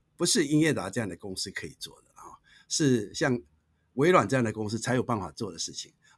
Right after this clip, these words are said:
当时我们搞不清楚，哦，我们当时的想法是想要做，做微软今天在做的事情，所以就没做好，<laughs> 也没做成哦。呃，大家都知道台湾，台湾事实上做云端这个最早的应该，应该是宏基在这个渴望园区搞了一个，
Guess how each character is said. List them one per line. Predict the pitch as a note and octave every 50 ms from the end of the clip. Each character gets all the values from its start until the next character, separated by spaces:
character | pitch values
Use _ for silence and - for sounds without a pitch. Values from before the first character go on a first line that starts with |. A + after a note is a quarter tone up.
| - -
当 | C#3 D3
时 | D3+ D3 A#2+
我 | F#2
们 | G2 G#2+
搞 | - F2+ E2+
不 | E2+ -
清 | - G#2 G#2
楚， | - - - _ _ _ _ _ _
哦， | - A2+
我 | G#2+
们 | G#2 A2+ C3 C3 C3+ C#3 C#3+ C#3
当 | C#3+ D3+ D#3+ D#3
时 | - B2
的 | A#2 A#2+
想 | A#2 - A2+ A#2
法 | A#2 G#2+ F#2+
是 | G#2
想 | G#2 - F#2 F2
要 | G#2+ G#2+
做， | - A#2+ A2 G#2 F#2+ F2 - _
做 | - - B2+ A2+
微 | A2 F#2 G#2 A2+
软 | A#2 A2 F2+ F2+
今 | - G#2+
天 | G#2 A2 G#2
在 | G2+ G#2+ G2
做 | - - G2+ F2+
的 | -
事 | - - F2
情， | - - _ _ _ _ _ _ _
所 | - - B2
以 | A2+ G2+
就 | A2 A2+ G#2+
没 | G#2 G2 G2+
做 | - A#2 F#2
好， | - - - _ _ _ _ -
<laughs> | B2+ - - - - - -
也 | B2 G#2+
没 | G#2 C3
做 | C#3 E3 D#3 B2
成 | - - - - - E2+ F#2+
哦。 | F2+ D#2+ D2 - _ _ _ - _ _ _ _
呃， | - A2
大 | - C#3+
家 | C#3 C#3+
都 | D3 C#3+
知 | C#3 - C3+
道 | C3+ C3 A#2+
台 | A2 A#2 A2+
湾， | A2+ A#2+ B2+ B2+ C3 C#3 - _
台 | - B2 A#2+
湾 | B2+ C3+ C#3
事 | C#3 - D3
实 | C#3
上 | C3+ C3 B2+ A#2 G2+ - _ _ _ _ _ _
做 | - D3+ C#3+ B2
云 | G#2 G#2+ G#2+ A2+
端 | B2+ B2+ B2+ B2
这 | A#2+ B2+
个 | A#2 A2 G#2+ G2+ G2+ G2 G2 G2 F#2+ F#2+ G2
最 | - - C#3+ B2+
早 | B2 G2 F2
的 | F2 G2
应 | G#2+ A2
该， | A2+ A2 A2 A2 A#2+ - -
应 | - A#2+ B2
该 | A#2+ B2 B2 B2 B2 A#2+ A#2+ A#2 A2+ - _ _ _
是 | - - B2+ A#2
宏 | - A2+ G#2+ G#2+
基 | G#2+ B2 B2
在 | A2 C3 A#2+ A2
这 | G2 G#2+
个 | G#2 G2+
渴 | F#2+ - G#2+ G2
望 | A#2 A#2+ G#2+ F2
园 | E2+ F#2+
区 | F#2 A#2 G#2 G#2 G2 -
搞 | - - E2
了 | E2
一 | F2+ -
个， | G#2 F#2 F2+ F2 E2+